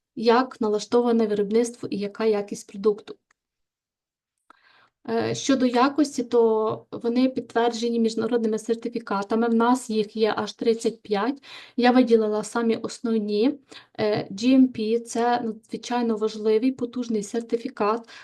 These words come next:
Далеко не кожна компанія в світі і в Україні має його. Це медичний аптечний сертифікат.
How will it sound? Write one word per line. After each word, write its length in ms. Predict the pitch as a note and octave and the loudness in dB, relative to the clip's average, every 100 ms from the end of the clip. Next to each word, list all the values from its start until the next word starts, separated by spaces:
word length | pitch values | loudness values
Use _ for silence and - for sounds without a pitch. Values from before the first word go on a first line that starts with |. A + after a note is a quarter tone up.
| - | -6
Далеко 360 | - A3 A#3 A#3+ | 2 4 4 2
не 120 | A3+ | 0
кожна 300 | A#3 A#3+ A#3 | 2 0 0
компанія 480 | A3+ G#3+ A3 A3 G#3+ | -4 -2 -2 -2 -2
в 40 | |
світі 520 | G#3 - A3+ A3+ B3 A#3+ | -4 -2 -2 0 0 0
і 60 | |
в 60 | A3 | -2
Україні 500 | G#3+ G#3+ G#3 A3+ A3+ | -2 0 2 2 2
має 420 | G#3+ G#3 G#3 G#3+ | 0 -2 -2 2
його. 420 | A3+ A3+ A#3+ C4 - - _ _ _ | 2 4 2 2 -4 -20 _ _ _
Це 180 | - B3+ | 2 6
медичний 720 | C4 A#3 A3 A3 - B3+ C#4 | 6 8 6 6 4 2 2
аптечний 580 | - - G#3+ A#3 A#3 A3+ | -2 -6 -4 -4 -4 -8
сертифікат. 840 | - A3+ A3+ A#3 A#3+ - G#3 - | -4 -4 -2 -4 -4 -2 -4 -4